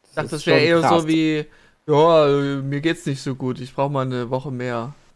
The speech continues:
Speaker 2: Also so, so runtergerotzt wie in Jujutsu Kaisen ist One Piece jedenfalls nicht.
Speaker 1: <laughs>
Speaker 2: Also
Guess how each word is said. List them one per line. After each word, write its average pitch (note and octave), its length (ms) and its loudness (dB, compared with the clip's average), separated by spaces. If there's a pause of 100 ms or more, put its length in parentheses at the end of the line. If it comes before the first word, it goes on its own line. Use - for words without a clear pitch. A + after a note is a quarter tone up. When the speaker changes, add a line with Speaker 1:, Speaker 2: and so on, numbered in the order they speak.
(280)
Speaker 2:
Also A2+ 180 -6
so, A2+ 260 -6
so A#2+ 220 -6
runtergerotzt C#3+ 880 2
wie C3 100 0
in B2 100 -2
Jujutsu B2+ 540 -6
Kaisen A#2+ 480 -2
ist D3 160 -4
One C#3 180 -2
Piece C#3+ 260 -6
jedenfalls B2 580 -2
nicht. G#2 300 -4
Speaker 1:
<laughs> C4 200 -4
Speaker 2:
Also - 380 -4